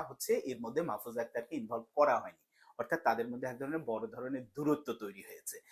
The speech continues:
ব্যাপারটা এখন এমন দাঁড়িয়েছে যে মাহফুজ আক্তার কিরণকে তাবিদ আউয়াল আসলে, আহ, মানে, উগলায় দেবেন নাকি আসলে গিলে ফেলবেন এরকম কোনো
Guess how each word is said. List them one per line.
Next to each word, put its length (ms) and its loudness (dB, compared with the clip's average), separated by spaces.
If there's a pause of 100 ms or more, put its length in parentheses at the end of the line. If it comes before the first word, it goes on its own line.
(360)
ব্যাপারটা 300 8
এখন 180 4 (100)
এমন 260 6 (120)
দাঁড়িয়েছে 440 8 (140)
যে 80 4
মাহফুজ 440 0
আক্তার 220 4 (120)
কিরণকে 460 6 (120)
তাবিদ 300 4
আউয়াল 260 8
আসলে, 240 2 (600)
আহ, 140 8 (420)
মানে, 140 6 (220)
উগলায় 400 12
দেবেন 220 10 (180)
নাকি 160 6 (100)
আসলে 200 10 (340)
গিলে 200 10 (100)
ফেলবেন 320 4 (140)
এরকম 260 2
কোনো 180 0